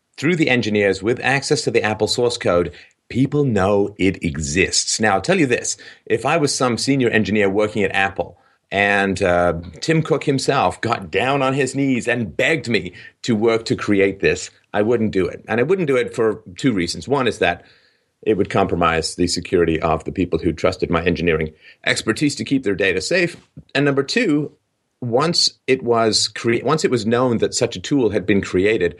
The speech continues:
uh, I would be, for the rest of my life, afraid of being targeted by other governments, by spies, by organized crime,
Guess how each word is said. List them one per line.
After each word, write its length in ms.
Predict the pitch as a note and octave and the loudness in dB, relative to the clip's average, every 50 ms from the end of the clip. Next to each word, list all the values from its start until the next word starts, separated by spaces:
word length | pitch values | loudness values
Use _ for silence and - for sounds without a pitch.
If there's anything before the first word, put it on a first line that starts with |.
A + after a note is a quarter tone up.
| - - - - _ _ _ _ | -14 -20 -20 -20 _ _ _ _
uh, 180 | - F#2+ F2+ F2+ | 0 0 0 2
I 120 | - G#2+ A2+ | 2 2 2
would 180 | A2 A2 F#2+ | 2 0 0
be, 380 | F#2 G#2+ G#2 G2 G2 F#2 F#2 - | 0 2 2 2 2 0 -2 -6
for 160 | - - - | -2 0 0
the 80 | G#2+ A2+ | 2 2
rest 240 | C#3+ F3+ F3 - | 0 0 0 0
of 80 | C#3+ C3+ | 0 0
my 80 | C#3+ C#3+ | 2 2
life, 360 | D3 C3+ F2+ E2+ F2+ - - - | 2 2 2 0 -2 -4 -4 -4
afraid 640 | G#2+ - - - - E3+ C#3+ F#2+ E2+ F2+ F#2+ - - _ _ _ | -4 -4 -4 -2 0 0 2 2 2 2 0 -2 -8 _ _ _
of 160 | - G#2+ - | -2 -2 0
being 180 | - A2 G2+ F#2 | 2 0 0 0
targeted 720 | - - - - F#3 F#3+ E3 B2 F#2 F2+ E2+ E2+ - - _ _ _ _ | -2 -6 -2 0 0 2 2 2 2 2 2 0 -2 -6 _ _ _ _
by 340 | - F2 F2 F2 F2 F2 E2+ | -4 0 2 2 4 4 2
other 260 | E2 - F2 D#2 D2+ | 2 0 0 0 -2
governments, 600 | D2+ - A#2+ B2 B2 A2 A#2 A2 G#2 G#2 G#2 - - | -2 0 0 0 2 0 0 2 2 2 0 -2 -4
by 200 | - D#2 D#2+ D#2 | -4 -4 -4 -4
spies, 580 | - - - - C3 B2+ B2 B2 A#2+ A#2 A2+ | -4 -4 0 0 2 2 2 2 2 0 0
by 160 | - F#2+ F2 | 0 -2 0
organized 520 | - E2+ F2+ E2+ E2+ D#2+ E2 E2+ E2 - - | 2 2 2 2 2 0 0 -2 -4 -6 -6
crime, 440 | - - C3 B2 A#2+ A#2 A#2+ A2+ | -2 -2 0 2 2 2 2 0